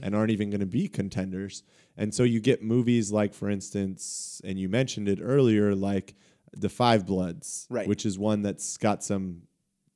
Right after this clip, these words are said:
Speaker 1: bu-, some buzz around it
Speaker 2: It's
Speaker 1: for
Speaker 2: still got
Speaker 1: sure.
Speaker 2: buzz, for sure.
Speaker 1: But it's one of those movies where it's like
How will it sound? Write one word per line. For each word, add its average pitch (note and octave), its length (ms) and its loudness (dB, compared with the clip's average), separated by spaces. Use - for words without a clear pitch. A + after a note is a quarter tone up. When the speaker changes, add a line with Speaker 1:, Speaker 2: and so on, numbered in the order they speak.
Speaker 1:
bu-, G#2+ 300 0
some G#2+ 220 -2
buzz G#2+ 220 8
around G2+ 300 4
it F#2 100 0
Speaker 2:
It's F3 100 -6
Speaker 1:
for - 40 2
Speaker 2:
still - 140 2
got F3 60 8
Speaker 1:
sure. B2+ 140 10
Speaker 2:
buzz, A#2+ 360 -2
for - 140 -10
sure. - 260 -4
Speaker 1:
But B2+ 160 8
it's B2 220 6
one C3 140 2
of B2 80 2
those A2+ 200 4
movies A#2+ 360 2
where G#2 140 4
it's F#2+ 200 -4
like F#2 280 -4